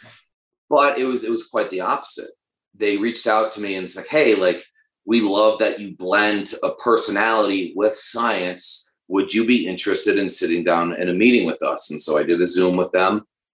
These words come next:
went back and forth a couple of times. And then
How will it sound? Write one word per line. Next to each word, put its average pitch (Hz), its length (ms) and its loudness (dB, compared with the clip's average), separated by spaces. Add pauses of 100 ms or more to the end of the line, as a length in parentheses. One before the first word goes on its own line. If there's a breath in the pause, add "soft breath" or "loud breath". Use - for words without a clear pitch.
(140)
went 92 180 2
back 92 260 2
and 90 140 -4
forth 95 260 2
a 90 60 -2
couple 90 320 -2
of 87 100 0
times. 92 640 -2
And 87 180 -4
then 87 440 0